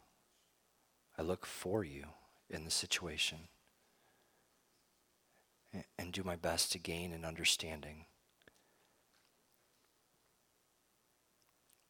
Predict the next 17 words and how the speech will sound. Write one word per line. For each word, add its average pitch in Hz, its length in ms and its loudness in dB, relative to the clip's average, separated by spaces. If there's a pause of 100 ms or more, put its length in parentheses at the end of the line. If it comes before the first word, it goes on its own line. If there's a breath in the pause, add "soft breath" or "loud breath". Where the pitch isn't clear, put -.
(1080)
So, - 140 2
pray, 104 220 0 (100)
Lord, 101 220 6
I 101 40 6
just 98 220 2
pray 98 240 2
for 85 420 -4
wisdom. 113 500 -2 (1000 loud breath)
I 92 40 -10
pray 90 200 -2
for 95 140 -2
discernment, 82 680 0 (160)
and 80 100 -6
I 78 40 -6
pray 80 240 -4
for - 160 2
strength - 580 0